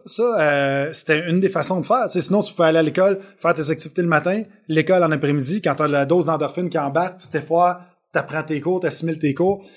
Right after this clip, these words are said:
Puis on le sait qu'à l'école, dans le système qu'on a présentement, pis c'est pas pour bitcher ni les profs, ni qui que ce soit, mais il y a beaucoup de fellers. On sait qu'une journée,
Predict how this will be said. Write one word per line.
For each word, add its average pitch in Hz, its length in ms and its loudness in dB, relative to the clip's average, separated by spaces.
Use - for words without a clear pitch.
Puis 165 80 -2
on 208 60 6
le 233 80 4
sait 320 220 2
qu'à 190 120 -2
l'école, 190 400 2
dans 160 80 0
le 143 80 0
système 180 280 0
qu'on 147 120 -2
a 160 60 -2
présentement, 151 520 -2
pis - 420 -8
c'est - 60 -6
pas 175 100 2
pour 151 160 0
bitcher 175 460 2
ni 165 140 4
les 170 160 4
profs, 185 420 0
ni 156 200 0
qui 156 100 -8
que 139 60 -4
ce 147 100 2
soit, 196 220 2
mais 165 160 4
il 165 40 6
y 156 40 6
a - 20 2
beaucoup 139 220 -4
de - 60 -8
fellers. 147 360 2
On 156 100 -2
sait 220 160 2
qu'une 175 140 0
journée, 165 440 0